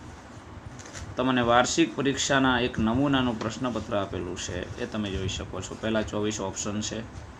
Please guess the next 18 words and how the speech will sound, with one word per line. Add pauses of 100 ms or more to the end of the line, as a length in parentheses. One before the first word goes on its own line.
(1600)
ધ્યાનથી
જોજો,
આવા
તમને
ઓપ્શન
છે. (640)
પછી
ખરા
ખોટા,
પછી
જોડકા, (1040)
રેડી,
પછી
એક
બે
શબ્દમાં
ઉત્તર
લખો,